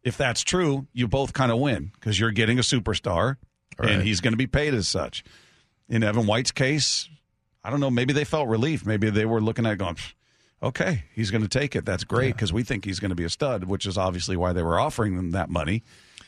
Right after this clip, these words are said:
Speaker 1: And they get him at their, in their minds, "Hey, this guy's gonna be really good, and we are gonna get him at a bargain." So, but it worked out for <laughs> Evan White so far because he has not been available, has not been able to play, uh, but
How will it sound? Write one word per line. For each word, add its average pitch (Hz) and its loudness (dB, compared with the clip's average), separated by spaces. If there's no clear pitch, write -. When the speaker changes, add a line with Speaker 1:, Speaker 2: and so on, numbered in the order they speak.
Speaker 1:
And 117 2
they 104 4
get 113 2
him 101 2
at 98 0
their, 120 2
in 104 2
their 147 2
minds, 98 2
"Hey, 104 0
this 101 -2
guy's 107 0
gonna 113 2
be 101 4
really 110 2
good, 107 0
and 92 2
we 110 2
are 107 0
gonna 92 0
get 87 0
him 95 0
at 80 -2
a 78 -4
bargain." 92 -2
So, 113 0
but 90 0
it 85 -2
worked 110 0
out 117 0
for 117 2
<laughs> - 4
Evan 170 0
White 135 -2
so 104 0
far 98 0
because 95 -2
he 90 -2
has 78 -4
not 127 0
been 95 2
available, 87 0
has 82 -2
not 117 0
been 101 0
able 85 0
to 76 -4
play, 82 -4
uh, 101 0
but 92 0